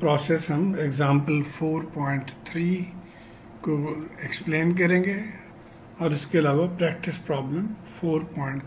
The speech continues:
थ्री को सॉल्व करेंगे। तो आइए देखते हैं। तो सुपरपोजिशन थ्योरम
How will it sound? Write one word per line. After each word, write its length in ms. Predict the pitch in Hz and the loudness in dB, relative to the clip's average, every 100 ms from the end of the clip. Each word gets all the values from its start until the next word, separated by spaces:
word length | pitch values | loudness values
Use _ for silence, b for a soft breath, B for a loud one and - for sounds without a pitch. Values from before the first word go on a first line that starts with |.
| - | -4
थ्री 160 | 147 | -4
को 160 | 143 170 | -4 -6
सॉल्व 380 | - 147 131 120 | -6 -2 -2 -4
करेंगे। 460 | - 113 - - - - - - - B B B B B - - | -8 -10 -12 -14 -16 -20 -20 -20 -20 B B B B B -14 -2
तो 60 | |
आइए 220 | 156 139 139 | 2 4 4
देखते 380 | 139 135 - | 2 0 -2
हैं। 400 | 165 214 214 - - - - - - - - - - - - - - - - - - _ _ _ _ _ _ _ _ _ - B B B B B B - - | 0 0 -2 -6 -14 -18 -20 -20 -20 -20 -20 -20 -20 -20 -20 -20 -20 -20 -20 -20 -20 _ _ _ _ _ _ _ _ _ -20 B B B B B B -20 -6
तो 80 | 180 | -4
सुपरपोजिशन 880 | - 202 214 214 185 190 - 202 190 | 0 2 2 4 6 6 4 2 2
थ्योरम 420 | - 175 175 | 4 4 6